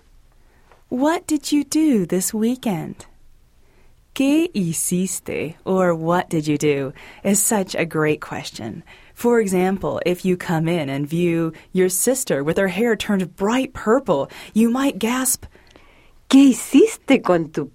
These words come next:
Speaker 2: pelo?
Speaker 1: What did you do with your hair? Or if you're looking for the car keys and know that your partner had them last, you can ask him or her,
Speaker 2: ¿Qué hiciste con las llaves?
Speaker 1: What did you do with the keys?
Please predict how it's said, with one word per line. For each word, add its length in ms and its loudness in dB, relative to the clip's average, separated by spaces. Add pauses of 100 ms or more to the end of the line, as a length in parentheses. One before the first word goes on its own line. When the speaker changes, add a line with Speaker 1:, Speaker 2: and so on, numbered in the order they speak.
Speaker 2:
pelo? 420 2 (560)
Speaker 1:
What 260 0
did 220 -2
you 140 0 (160)
do 280 4
with 200 0
your 160 0
hair? 580 0 (840)
Or 320 6
if 240 0
you're 220 2
looking 300 -2
for 120 -6
the 100 -2
car 380 0
keys 460 -8
and 260 0
know 240 4
that 80 -2
your 160 0
partner 460 -2
had 260 -2
them 160 -4
last, 420 -4 (200)
you 160 2
can 120 -2
ask 400 -2
him 160 -2
or 100 -2
her, 360 -2 (580)
Speaker 2:
¿Qué 200 4
hiciste 680 2
con 240 2
las 240 -2
llaves? 680 -2 (360)
Speaker 1:
What 240 0
did 220 -2
you 80 2
do 260 0
with 140 0
the 100 -2
keys? 800 -4